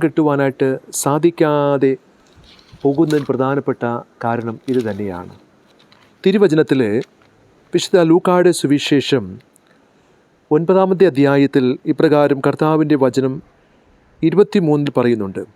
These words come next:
"ആരെങ്കിലും എന്നെ അനുഗമിക്കാൻ ആഗ്രഹിക്കുന്നെങ്കിൽ അവൻ തന്നെ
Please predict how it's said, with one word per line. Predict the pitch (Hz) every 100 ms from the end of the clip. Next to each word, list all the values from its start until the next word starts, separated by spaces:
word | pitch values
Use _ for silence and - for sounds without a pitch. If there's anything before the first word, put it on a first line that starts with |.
| _ _ _ _ _ _ _ - 139 165
"ആരെങ്കിലും | 202 214 185 185 170 175 - 190 139
എന്നെ | 156 156 117 120 - _ _ _ -
അനുഗമിക്കാൻ | 156 202 214 196 190 185 175 180 - 156
ആഗ്രഹിക്കുന്നെങ്കിൽ | 190 175 185 185 180 175 156 139 127 123 104 - _ _ _ _ _ -
അവൻ | 127 143 131
തന്നെ | 156 175